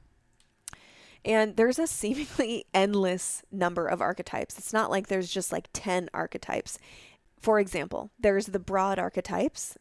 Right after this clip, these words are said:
of the masculine and feminine. But underneath each one, under the masculine, there's a ton of sub-archetypes, like the king, the warrior, the magician, the lover.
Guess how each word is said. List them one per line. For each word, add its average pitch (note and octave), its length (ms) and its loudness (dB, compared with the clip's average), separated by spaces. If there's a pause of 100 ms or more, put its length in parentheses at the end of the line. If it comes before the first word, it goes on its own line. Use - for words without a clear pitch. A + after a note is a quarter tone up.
of F#3 140 2
the F3+ 80 2
masculine F3 580 0
and F3+ 160 -8
feminine. E3 480 -6 (760)
But G#3+ 180 8
underneath G#3+ 640 2
each - 260 -8
one, - 280 -8
under A3+ 220 6
the F#3+ 100 0
masculine, F3+ 720 -6
there's G#3+ 360 0 (380)
a A3+ 100 -4
ton A3+ 720 -4
of F#3 140 -4
sub-archetypes, - 1040 -4
like G3+ 320 4 (380)
the - 80 -10
king, F#3 420 -2
the F#3 100 -4
warrior, F#3+ 500 0
the F#3 120 -6
magician, F#3 540 -2
the F3+ 80 -4
lover. G3 460 0